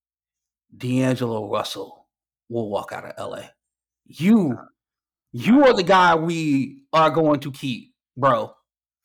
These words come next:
Speaker 1: Trust and believe that. Trust and believe in LeBron James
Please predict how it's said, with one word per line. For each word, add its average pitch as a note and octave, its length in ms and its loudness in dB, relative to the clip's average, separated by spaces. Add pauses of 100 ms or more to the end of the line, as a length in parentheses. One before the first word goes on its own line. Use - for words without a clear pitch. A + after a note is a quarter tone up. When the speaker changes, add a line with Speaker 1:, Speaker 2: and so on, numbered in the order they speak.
(360)
Speaker 1:
Trust C#4+ 340 4
and G#3 140 2
believe F3 320 2
that. - 280 -4 (720)
Trust B3+ 260 2
and A3 120 -2
believe F3+ 460 0
in D3+ 120 2
LeBron D3 420 2
James B2 540 -6